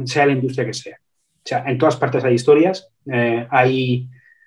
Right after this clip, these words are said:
eh, y no necesariamente narra-, de manera narrada, también puede haber una historia en lo visual, en el tipo de colores que us-,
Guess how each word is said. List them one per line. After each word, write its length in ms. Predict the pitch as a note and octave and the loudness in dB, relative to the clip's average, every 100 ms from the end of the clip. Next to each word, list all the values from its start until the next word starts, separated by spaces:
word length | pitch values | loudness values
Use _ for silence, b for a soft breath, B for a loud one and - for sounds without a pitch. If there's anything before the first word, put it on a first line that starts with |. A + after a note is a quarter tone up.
| b | b
eh, 400 | C#3+ C3+ C3 B2+ B2+ | -2 0 0 -2 -2
y 80 | C3+ | 0
no 100 | C#3+ | 0
necesariamente 640 | D3 - D3 C#3 C#3 C#3+ | 0 0 2 2 0 -2
narra-, 320 | C3 B2 C3 | -2 -2 -2
de 120 | B2 | -4
manera 200 | A#2+ A#2+ | -6 -6
narrada, 500 | A#2 A#2 A#2+ D3+ F3 | -4 -4 0 0 0
también 200 | C3+ B2 | -4 -4
puede 140 | B2 C3 | -4 -4
haber 140 | B2+ | -2
una 140 | C3+ C3 | -4 -6
historia 380 | - - E3+ D3+ | -4 0 0 0
en 60 | |
lo 80 | A#2 | -4
visual, 440 | - - A#2+ D3 | -6 -6 -2 -2
en 260 | D#3 B2 A#2 | -2 -8 -12
el 100 | A2 | -12
tipo 220 | - C3 | -10 -6
de 80 | B2+ | -4
colores 280 | C3 B2+ B2 | -2 -2 -2
que 100 | C3 | -4
us-, 220 | B2+ B2 | -6 -8